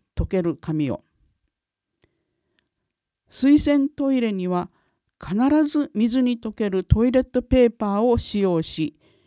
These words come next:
水に溶けないティッシュペーパーや紙おむつなどは流さないようにしましょう。雨水は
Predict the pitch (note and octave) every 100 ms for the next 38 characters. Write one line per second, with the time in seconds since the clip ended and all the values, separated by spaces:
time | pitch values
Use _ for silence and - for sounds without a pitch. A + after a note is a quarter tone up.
0 | _ _ _ - F#3+ G#3+ C4+ B3+ A#3+ A3
1 | A#3 A3 G3+ F#3 - - A#3+ - C#4 C#4
2 | C#4+ C4+ - G3 E3 E3 E3 - _ _
3 | _ _ G#3+ A#3 C4 B3+ B3+ B3 A3 G#3
4 | G#3+ A#3+ - F3+ F#3+ - G3 F#3+ F#3 F3+
5 | F3 G#3 A#3 E3+ D3+ - C3+ G#2 - _
6 | _ _ _ _ _ _ _ _ _ _
7 | _ _ _ _ _ _ _ _ _ _
8 | _ _ _ _ _ _ _ _ - G#3
9 | D4+ D4 B3+ G#3+ A3+ A3+